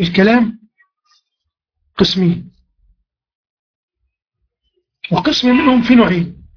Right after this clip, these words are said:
يبقى عندنا كام في الآخر؟ ثلاثة. الكلام قسمين، قسم منهم فيه نوعين، يبقى عندنا كام في الآخر؟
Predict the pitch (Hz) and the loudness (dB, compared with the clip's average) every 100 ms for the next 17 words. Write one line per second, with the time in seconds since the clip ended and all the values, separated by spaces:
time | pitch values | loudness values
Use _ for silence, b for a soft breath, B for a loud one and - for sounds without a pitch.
0 | - 170 156 202 233 233 226 202 214 202 | -8 -2 4 4 4 2 -2 -4 -4 -4
1 | 208 170 185 165 - - _ _ _ _ | -6 -4 0 0 -2 -14 _ _ _ _
2 | _ _ _ _ _ _ - 170 196 226 | _ _ _ _ _ _ -4 -2 2 2
3 | 233 202 180 147 127 - - _ - 247 | 0 -2 -4 -6 -8 -16 -20 _ -2 -2
4 | 208 202 247 269 277 - _ _ 214 202 | 0 2 4 2 -2 -12 _ _ 0 0
5 | 143 131 131 _ _ _ - 170 147 180 | 0 -6 -14 _ _ _ -4 0 4 4
6 | 202 208 185 190 190 202 175 | 4 0 -2 -2 -2 -2 -6